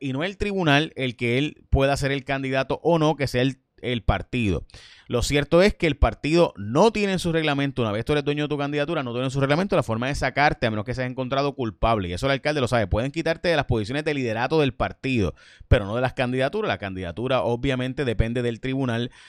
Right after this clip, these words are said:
así que por eso es que el Partido Popular lo está llevando a el tribunal. Y pues el alcalde dice que no, que sea internamente, sabiendo que el, ¿verdad? A nivel de tribunales,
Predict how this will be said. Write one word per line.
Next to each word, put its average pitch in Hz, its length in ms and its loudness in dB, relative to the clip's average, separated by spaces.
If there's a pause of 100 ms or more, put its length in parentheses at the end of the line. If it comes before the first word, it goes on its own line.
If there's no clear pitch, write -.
así 101 220 -6
que 113 100 -4
por 98 180 -2
eso 127 140 0
es - 60 -4
que 117 60 -2
el 98 100 -4
Partido 95 420 -2
Popular 110 220 0
lo 110 60 0
está 101 180 -2
llevando 101 500 -4 (200)
a 120 380 0 (580)
el 120 560 -2
tribunal. 147 640 -2 (180)
Y 101 140 -4
pues 92 220 0
el 92 80 -2
alcalde 104 320 -2
dice 123 180 0
que 127 80 -2
no, 180 80 -4
que 147 120 -4
sea 117 100 -4
internamente, 147 600 -4
sabiendo 135 540 0
que 120 320 -2
el, 98 320 -4
¿verdad? 95 460 -2
A 92 80 -6
nivel 92 240 -4
de 104 80 -2
tribunales, 113 540 0